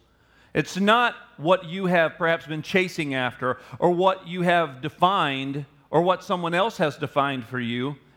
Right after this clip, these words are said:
as peace. Instead, this is my peace that I give to you, not as the world gives.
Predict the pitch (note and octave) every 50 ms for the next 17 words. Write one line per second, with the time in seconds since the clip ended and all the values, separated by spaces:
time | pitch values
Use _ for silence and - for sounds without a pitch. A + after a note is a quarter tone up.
0 | _ - C3+ C#3+ C3+ - - - A3 A3 F#3 C#3 A2+ - - - - - - _
1 | _ _ _ _ _ _ _ - F#3 G3+ G3 - - - B3 A#3+ A#3+ A3 F#3+ E3
2 | D#3+ A3+ B3+ - - A3+ A3 F3+ C#3+ - - _ _ _ - C#3+ D#3+ E3+ F3 F#3+
3 | G#3 A#3+ C#4 D4 - - - F3 D#3+ B2+ - - - - - - - - _ _
4 | _ _ - D3 D3 C#3+ C3+ C3 B2+ A2+ G2+ B2+ B2+ A#2 G2+ - - - B2+ B2
5 | A#2 A#2 A#2+ C3+ D3+ - - - - - - - B2 C#3 D#3 F3 G3+ A3 A#3+ C4
6 | A#3+ - - - _ _ - D#3 D#3+ D#3+ D#3 D#3 D#3+ D3+ - - - C3+ C#3 D#3+
7 | D#3+ D3+ D#3 F3+ G#3+ G#3+ G#3 F#3 D3+ C#3+ D3+ D#3 E3 D#3 _ _ _ _ _ _
8 | _ _ _ _ _ C#3+ C#3+ F#3 F#3 D#3 A2 F2+ - - - - - -